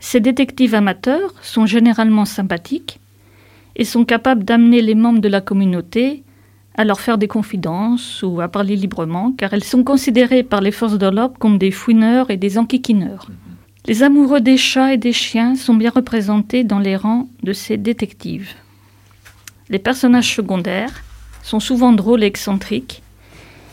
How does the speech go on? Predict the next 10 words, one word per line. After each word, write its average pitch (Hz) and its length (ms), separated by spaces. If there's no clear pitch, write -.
avec 202 300
qui 262 120
des 208 280
histoires 214 640
se - 180
créent 202 220
en 214 100
parallèle 202 480
de 196 100
l'enquête. 196 580